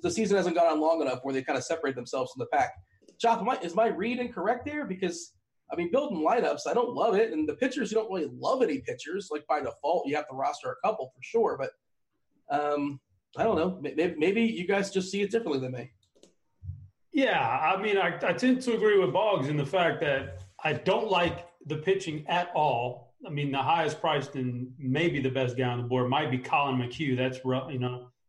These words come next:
Speaker 2: that tells you all you need to know about the pitching. So therefore, if you don't like the pitching at all, you gotta find some bats in there you like, and I see some bats I like for sure.
Speaker 1: But the, but the pitching's not bad enough that you wanna pick on it, and,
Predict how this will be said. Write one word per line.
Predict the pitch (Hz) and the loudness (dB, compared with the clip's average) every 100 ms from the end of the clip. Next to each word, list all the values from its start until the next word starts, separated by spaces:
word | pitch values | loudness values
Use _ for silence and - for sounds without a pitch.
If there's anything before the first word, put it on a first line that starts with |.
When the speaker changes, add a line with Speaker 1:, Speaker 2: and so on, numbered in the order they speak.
| - | -10
Speaker 2:
that | 143 139 | -8 -2
tells | 170 143 | 0 2
you | 147 | 2
all | 147 | 2
you | 135 | 2
need | 131 | 0
to | |
know | 131 135 | 2 2
about | 127 127 | 0 -2
the | - | -2
pitching. | 165 165 131 | -4 -2 -6
So | 127 147 | -2 0
therefore, | 180 180 - 214 156 - - _ _ _ - | 2 2 2 2 2 -2 -10 _ _ _ -4
if | 131 | 0
you | 135 | 2
don't | 160 214 | 2 2
like | 170 147 | 2 0
the | 135 | -2
pitching | 190 185 135 | -2 0 0
at | 127 | 2
all, | 123 123 117 - _ _ _ _ _ _ - | 2 0 -2 -12 _ _ _ _ _ _ -2
you | 185 | 0
gotta | 202 | 2
find | 170 160 131 | 2 0 0
some | 123 | 0
bats | 143 160 - | 2 2 0
in | 127 | -2
there | 120 | 0
you | 120 | 0
like, | 139 143 | 0 0
and | 131 | -2
I | 139 175 | 0 -2
see | 202 | -4
some | 170 131 | -6 -4
bats | 120 113 110 | -4 -4 -8
I | |
like | 110 110 | -8 -8
for | - - | -12 -12
sure. | - 123 120 269 | -6 -6 -4 -4
Speaker 1:
But | 269 | -2
the, | - | 0
but | 240 - | 0 0
the | |
pitching's | - 285 277 220 | 0 0 2 2
not | 226 196 135 | 2 0 -4
bad | 170 220 294 | 0 2 2
enough | 196 131 131 | 2 0 -2
that | 143 | -2
you | |
wanna | 139 135 | -2 -2
pick | 131 147 - | 0 0 0
on | 131 | 0
it, | 147 170 | 0 0
and, | 165 165 165 | 0 0 -2